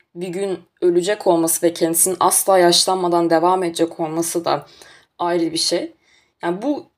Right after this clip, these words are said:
e, şeyi çok güzel veriyor kitap. Kesinlikle okumanızı öneriyorum zaten. Bana yaşam, ölüm, ölümsüzlük üzerine çok şey hissettiren bir kitap olmuştu. Şimdi öykümüze geçecek olursak,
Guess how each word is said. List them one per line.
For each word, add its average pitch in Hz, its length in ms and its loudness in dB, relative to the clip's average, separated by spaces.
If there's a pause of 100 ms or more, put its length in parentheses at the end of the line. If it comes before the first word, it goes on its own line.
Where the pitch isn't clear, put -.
(120)
e, 202 200 -6
şeyi 233 280 -2
çok - 240 -8
güzel 170 320 2
veriyor 151 300 -6
kitap. - 300 -4
Kesinlikle 190 460 -2
okumanızı 170 500 0
öneriyorum 160 560 0
zaten. 160 480 -4 (400)
Bana 202 540 0
yaşam, 208 680 0 (260)
ölüm, 185 440 0 (360)
ölümsüzlük 196 680 -2
üzerine 190 300 2
çok 208 260 -2
şey 156 260 4 (220)
hissettiren 170 640 0
bir 170 60 -10
kitap - 280 -6
olmuştu. 160 640 -2 (760)
Şimdi - 260 -8
öykümüze 226 480 -2
geçecek 196 520 -4
olursak, 175 560 0